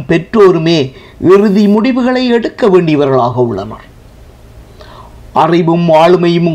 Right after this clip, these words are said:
கொண்ட வலுவான எதிர்கால மாணவ சமூகத்தை வடிவமைக்கும் பணியில்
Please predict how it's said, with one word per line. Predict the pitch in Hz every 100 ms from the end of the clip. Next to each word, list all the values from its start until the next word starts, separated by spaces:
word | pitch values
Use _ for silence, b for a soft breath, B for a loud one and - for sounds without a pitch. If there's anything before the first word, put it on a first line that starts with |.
| 175
கொண்ட | 170 170 131
வலுவான | 151 190 185 180 185 185 185 - 175
எதிர்கால | 262 254 - 226 214 165
மாணவ | 190 262 269 254 220
சமூகத்தை | 202 202 208 - 190 139
வடிவமைக்கும் | 175 196 240 220 214 214 190 175 156
பணியில் | 151 151 143